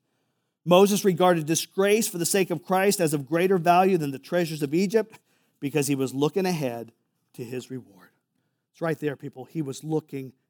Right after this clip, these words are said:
ahead. That's the final secret to successful leadership. Godly leaders focus on eternity. Leaders that God uses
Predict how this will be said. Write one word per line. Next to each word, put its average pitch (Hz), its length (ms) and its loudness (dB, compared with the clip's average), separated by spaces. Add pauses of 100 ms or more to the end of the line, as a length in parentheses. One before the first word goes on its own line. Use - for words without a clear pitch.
(180)
ahead. 104 380 -20 (1160)
That's 160 220 -4
the 156 140 -6
final 160 480 -6
secret 151 540 -6
to 143 80 -12
successful 135 580 -8
leadership. 127 420 -10
Godly 185 380 0
leaders 170 520 4
focus 165 460 -2 (180)
on 139 400 -6
eternity. 123 600 -20 (800)
Leaders 220 480 6
that 190 120 4
God 202 340 4
uses 233 400 0